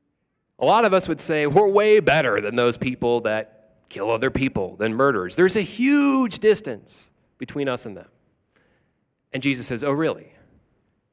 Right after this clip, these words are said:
You think you're so good? You think you're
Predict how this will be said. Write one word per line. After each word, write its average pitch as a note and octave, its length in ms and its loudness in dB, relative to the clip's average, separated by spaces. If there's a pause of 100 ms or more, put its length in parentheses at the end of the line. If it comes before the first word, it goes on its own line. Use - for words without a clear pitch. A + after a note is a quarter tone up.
(180)
You B2 120 -2
think D#3 180 2
you're D3+ 140 -2
so D#3+ 300 2
good? D#3 420 -4 (340)
You D3 140 -4
think D#3 260 -4
you're C#3+ 220 0